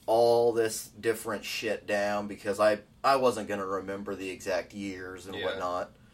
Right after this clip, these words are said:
Speaker 1: So, so you have to have cards probably to come up with, when you're trying to pull actual facts,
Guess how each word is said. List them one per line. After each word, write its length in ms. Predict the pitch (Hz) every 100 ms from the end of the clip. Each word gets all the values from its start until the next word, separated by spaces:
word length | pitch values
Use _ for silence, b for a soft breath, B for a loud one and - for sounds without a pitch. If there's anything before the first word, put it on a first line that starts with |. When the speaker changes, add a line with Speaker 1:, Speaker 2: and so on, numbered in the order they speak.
| B B B B B B B B
Speaker 1:
So, 400 | - 165 139 123 -
so 380 | - 143 - - - _ _ _ - _ _ _ - - _ _ _ _ _ -
you 220 | 120 143
have 260 | 147 147
to 80 | 139
have 280 | 120 113 -
cards 960 | - - 135 120 98 92 - - - - _ _ -
probably 600 | 117 107 104 101 98 95
to 140 | -
come 320 | 95 - 107
up 260 | 104 101 101
with, 260 | 101 98 110
when 160 | 107
you're 100 | 110
trying 240 | 117 143 131
to 60 |
pull 360 | 113 - 110 101
actual 500 | 98 101 - 110 104
facts, 760 | 98 - 101 113 - - - -